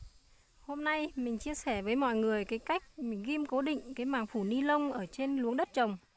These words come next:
Ở trên màn hình mọi người đang thấy là kết quả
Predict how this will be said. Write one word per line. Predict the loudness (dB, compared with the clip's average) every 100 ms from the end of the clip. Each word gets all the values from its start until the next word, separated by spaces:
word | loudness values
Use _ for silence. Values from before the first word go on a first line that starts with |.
| _ _ _ _ _ _ _ _ _
Ở | -12
trên | -6 -2
màn | -2 0
hình | 0 0
mọi | 0
người | 0
đang | 0 0
thấy | 2 2
là | 4 2
kết | 0 -4
quả | 0 0 0